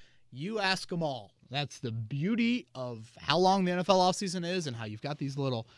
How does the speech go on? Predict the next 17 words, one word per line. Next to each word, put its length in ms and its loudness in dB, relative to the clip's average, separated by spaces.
checkpoints 640 2
at 60 -10
the 80 -16
combine 540 -2
and 80 -10
the 40 -20
free 160 -6
agency 320 0
and 80 -2
the 60 -6
draft, 400 4
et 80 -8
cetera, 360 4
O 120 -4
T 200 -8
As. 300 -4
Like, 160 -8